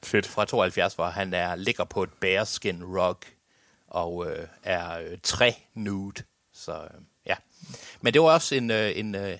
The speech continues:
Speaker 2: en, en skandale, og i hvert fald med til at gøre ham, og målt endnu mere kendt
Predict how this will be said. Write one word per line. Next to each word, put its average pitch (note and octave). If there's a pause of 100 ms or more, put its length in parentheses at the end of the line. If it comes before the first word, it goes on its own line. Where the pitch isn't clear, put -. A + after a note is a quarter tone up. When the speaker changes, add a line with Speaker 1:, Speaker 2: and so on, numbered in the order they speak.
(140)
Speaker 2:
en, G#2
en G2+
skandale, G2+
og F#2
i -
hvert A#2
fald A#2+
med F#2
til -
at F2
gøre -
ham, D#2+
og F#2+
målt F#2
endnu A#2
mere E2
kendt -